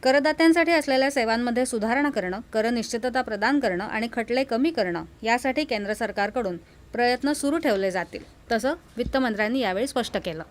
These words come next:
विशिष्ट आर्थिक मालमत्तेवरील अल्पकालीन नफ्यावर वीस टक्के दरानं कर लागू होईल. तसंच सर्व आर्थिक आणि बिगर आर्थिक मालमत्तांवरील दीर्घकालीन नफ्यावर साडेबारा टक्के कर लागू करण्यात आला आहे.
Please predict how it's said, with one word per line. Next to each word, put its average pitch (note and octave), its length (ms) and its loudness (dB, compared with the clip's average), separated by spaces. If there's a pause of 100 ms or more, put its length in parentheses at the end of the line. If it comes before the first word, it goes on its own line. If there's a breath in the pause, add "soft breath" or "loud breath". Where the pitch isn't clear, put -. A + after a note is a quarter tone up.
(140)
विशिष्ट C#4 340 2
आर्थिक D4+ 320 6
मालमत्तेवरील C4+ 800 4 (100)
अल्पकालीन C4 640 4
नफ्यावर G#3+ 440 2
वीस B3+ 300 0
टक्के A#3 260 0
दरानं A3 340 2
कर A3 240 0
लागू F#3 340 0
होईल. A3 220 2 (300)
तसंच B3 340 0 (320 loud breath)
सर्व B3+ 220 6
आर्थिक C#4+ 480 4
आणि B3 200 2
बिगर A3+ 340 2
आर्थिक A#3+ 320 0
मालमत्तांवरील A3 800 2
दीर्घकालीन A#3+ 680 4
नफ्यावर G#3+ 540 2
साडेबारा G#3+ 580 2
टक्के C4+ 320 -2
कर A3 220 0
लागू G#3+ 260 0
करण्यात G3 340 -4
आला F3+ 200 -2
आहे. E3 200 -6